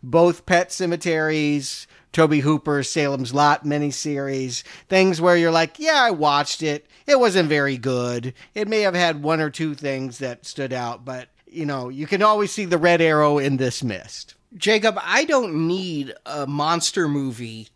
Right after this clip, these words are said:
Speaker 2: to have a whole lot of meaning and symbolism. If it does, that helps quite a bit. I mean, again, we can go back to our discussion of,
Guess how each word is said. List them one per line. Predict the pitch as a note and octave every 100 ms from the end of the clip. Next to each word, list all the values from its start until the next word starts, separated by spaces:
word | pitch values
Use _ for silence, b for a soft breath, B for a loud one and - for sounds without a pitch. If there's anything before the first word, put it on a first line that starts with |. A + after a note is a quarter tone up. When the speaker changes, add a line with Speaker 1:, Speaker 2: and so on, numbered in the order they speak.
| -
Speaker 2:
to | - C3+
have | B2 E3 C#3
a | B2+
whole | D3 D3
lot | C#3+ C3+ C3
of | A#2
meaning | C#3 D3 C#3+ B2+ G#2 G#2
and | A#2
symbolism. | A#2+ - D3+ C#3+ C3 G#2 G#2+ - - _ _
If | A3 G3+
it | C4 -
does, | G#3 D4+ F#3+ D3+
that | E3+ D#3+ - _ -
helps | E3 G#3+ A3 -
quite | - G3+ E3+
a | B2+
bit. | A#2+ B3 F#2
I | G2+
mean, | A#2 A2+
again, | A#2+ A#2+ A2+ G2+
we | A2+
can | B2+
go | B2 B2
back | A#2+ B2
to | - B2+
our | B2
discussion | A#2+ A#2+ - B2+ - C3 A#2+
of, | A2+ A2